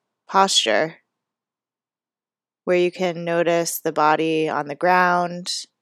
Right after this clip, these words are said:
or you can begin to bring awareness to breathing.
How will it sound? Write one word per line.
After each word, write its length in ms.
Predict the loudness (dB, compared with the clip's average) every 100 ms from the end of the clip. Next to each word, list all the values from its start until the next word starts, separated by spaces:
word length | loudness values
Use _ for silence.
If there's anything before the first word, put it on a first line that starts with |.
| _ _ _ _ _ _ _ _ -6
or 140 | 0
you 120 | 2
can 260 | 2 -4 -4
begin 580 | -4 -2 -2 -4 -6 -8
to 120 | -6
bring 200 | -2 -2
awareness 760 | -2 -2 -2 -2 -4 -6 -8 -10
to 120 | -6 0
breathing. 560 | 2 2 0 -6 -12